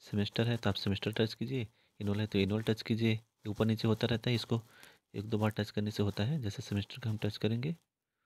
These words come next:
ये देखिए ऐसा आएगा दोस्तों। इसके बाद इसमें कोर्स का नेम आपका डालना है, जैसे Bachelor of Education बीएड है तो बीएड डालेंगे, सेमेस्टर आपका कौन सा उसको डालेंगे, थर्ड सेम, रोल नंबर, आपका जो भी रोल नंबर इसमें डालिएगा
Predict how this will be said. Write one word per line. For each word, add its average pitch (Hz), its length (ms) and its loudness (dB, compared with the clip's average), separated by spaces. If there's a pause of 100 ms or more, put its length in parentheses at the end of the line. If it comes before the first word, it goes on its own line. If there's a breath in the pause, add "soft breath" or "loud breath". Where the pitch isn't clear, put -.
(760)
ये 110 100 -8
देखिए 98 460 -4 (520)
ऐसा 113 220 -4
आएगा 120 180 2
दोस्तों। 127 460 -4
इसके 113 240 -4
बाद 120 200 2
इसमें 120 240 -2
कोर्स 113 280 4
का 117 80 0
नेम 117 180 2
आपका 113 200 0
डालना 113 260 2
है, 117 80 0
जैसे 104 240 2
Bachelor 107 380 0
of 104 80 -2
Education 110 380 2
बीएड 107 220 4
है 107 60 -6
तो 107 100 -2
बीएड 110 240 2
डालेंगे, 131 360 -2 (800)
सेमेस्टर 107 340 -2
आपका 107 180 -2
कौन 110 180 2
सा - 100 -4
उसको 107 200 -4
डालेंगे, 113 340 -4
थर्ड 110 240 2
सेम, 117 280 -2 (640)
रोल 101 160 0
नंबर, 92 260 -4 (120)
आपका 104 220 -6
जो 110 140 0
भी 117 80 0
रोल 113 140 0
नंबर 117 160 0
इसमें 113 200 -4
डालिएगा 120 400 2